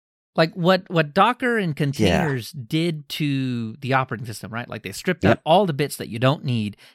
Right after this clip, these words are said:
Speaker 1: just so they could run their application and only their application. Intel, with the Clear Container Project, stripped out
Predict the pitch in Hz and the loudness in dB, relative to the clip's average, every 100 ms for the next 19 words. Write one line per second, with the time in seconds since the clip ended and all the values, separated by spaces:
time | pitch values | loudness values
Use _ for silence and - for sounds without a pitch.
0 | - 226 220 160 143 131 139 139 123 113 | 0 0 0 -2 -2 -2 0 0 -2 -2
1 | 160 180 139 127 117 127 - 117 104 - | -4 -4 -6 -6 -6 -8 -8 -8 -8 -2
2 | 165 196 175 143 131 117 113 135 127 101 | 0 2 0 0 -2 -6 -6 -4 -4 -6
3 | 101 - - - _ _ - 196 220 185 | -10 -12 -20 -20 _ _ 0 2 4 4
4 | 147 135 175 _ _ _ _ 143 143 143 | 4 2 -4 _ _ _ _ 0 2 2
5 | 127 - 175 170 151 139 147 123 180 185 | -4 -2 -2 0 -4 -2 -4 -2 -2 -2
6 | 127 107 - _ _ _ _ _ - - | -2 -4 -6 _ _ _ _ _ -10 -2
7 | 180 147 151 135 | -2 2 2 0